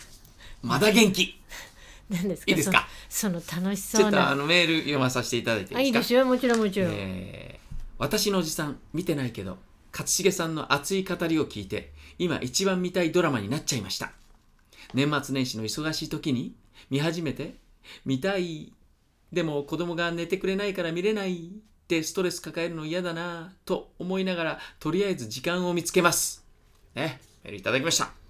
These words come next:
Speaker 1: えー、もう一通来てますね。
Speaker 2: もう一通来てますか？はい。
Speaker 1: 私のおじさんが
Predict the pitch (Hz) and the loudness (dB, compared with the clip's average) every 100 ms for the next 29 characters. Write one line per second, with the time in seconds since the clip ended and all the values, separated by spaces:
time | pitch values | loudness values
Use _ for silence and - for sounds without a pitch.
0 | - - - - - 170 165 156 147 143 | -20 -20 -20 -20 -8 -4 -2 -2 -2 0
1 | 143 143 143 147 165 214 208 - 120 - | 0 -2 -2 0 6 4 4 -2 -2 -4
2 | - - 110 131 226 247 247 233 - 202 | -8 -8 2 2 4 2 2 -2 0 0
3 | 185 170 175 196 202 - 185 170 151 139 | 0 -2 2 4 4 4 2 2 0 -2
4 | 127 101 92 | -2 -4 -8